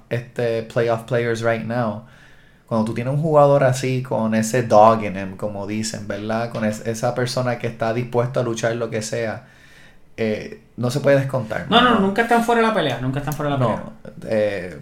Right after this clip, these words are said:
Speaker 1: me gusta, yo escuché algo como zombie heat, ¿verdad? Porque durante toda la temporada, mega muerto,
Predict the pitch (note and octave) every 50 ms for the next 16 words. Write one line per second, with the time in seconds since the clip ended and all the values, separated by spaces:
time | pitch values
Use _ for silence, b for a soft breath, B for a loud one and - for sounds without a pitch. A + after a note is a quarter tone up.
0 | - - - A#2 A2+ A2 C3+ A#2+ A2+ G#2+ G#2+ - B2 A2 A2+ A#2+ A2+ A#2 A#2 A#2
1 | A2 G#2 G2 G2 G2+ G#2+ G2+ A2 G#2 A2 A#2+ A#2+ A2+ A#2 A2 G#2+ G#2+ A2 G#2+ G#2+
2 | A2 - F2+ F#2 G2 G2 G#2+ A2+ A2 A#2+ A2 A2+ G#2 G2 G2 F#2+ F2+ - - b
3 | b b b b b b b A#2 A2+ A2+ A2 A2 A2+ A2 - F#2+ A2 A#2 - C3
4 | B2+ C3 C3 C3+ C3 B2 A#2+ A#2+ B2 B2+ A#2+ A2+ G#2+ G#2+ G#2 G#2+ G#2+ G#2 G#2 A2
5 | A2 A2 A2 - - A2 A2 A2 A2 A2 A2